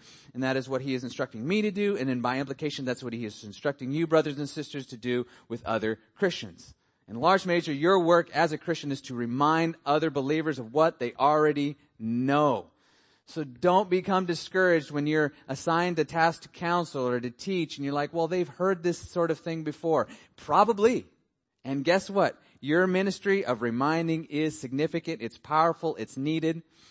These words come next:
Peter in Second Peter re-, used the word remind several times because he had written to that particular church to remind them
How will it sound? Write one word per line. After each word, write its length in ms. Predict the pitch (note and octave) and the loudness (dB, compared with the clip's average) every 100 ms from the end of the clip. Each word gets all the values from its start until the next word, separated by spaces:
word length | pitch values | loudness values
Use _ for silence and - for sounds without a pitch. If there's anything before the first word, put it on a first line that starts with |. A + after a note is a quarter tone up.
| - _ _ _ | -20 _ _ _
Peter 400 | - F#3 F3+ F#3 | -6 0 4 4
in 160 | D3+ C3+ | 2 -2
Second 420 | E3+ D#3 D#3 B2+ | -2 -4 -4 -10
Peter 540 | - F3+ F3 F3+ F3+ - _ _ - | -8 0 4 4 2 -6 _ _ -10
re-, 300 | C3 C3+ C3+ | -10 -10 -8
used 300 | D3+ F3 D#3 | -2 -2 0
the 60 | |
word 260 | C#3+ E3 D3+ | 4 4 4
remind 680 | C#3+ C3+ C#3 D#3+ F3 F3 D#3+ - | 2 2 2 4 2 0 -2 -12
several 540 | - - F3+ F#3 F#3+ | -8 4 4 6 2
times 420 | E3 F3+ D#3 C3 | 0 0 0 -2
because 300 | B2+ C3+ C#3 | -6 -8 -6
he 80 | C#3+ | -4
had 180 | B2+ B2 | -4 2
written 320 | E3+ F3 F3 | 2 2 -4
to 160 | - E3+ | -6 0
that 260 | D3+ D#3+ D3 | 2 2 0
particular 480 | C#3+ F3 F3 E3+ | -6 -6 -4 -4
church 300 | C#3+ E3+ D#3 | -2 -2 -4
to 100 | - | -4
remind 440 | B2+ A#2+ C#3 D#3 D3+ | -6 0 0 2 0
them 200 | C#3 | -2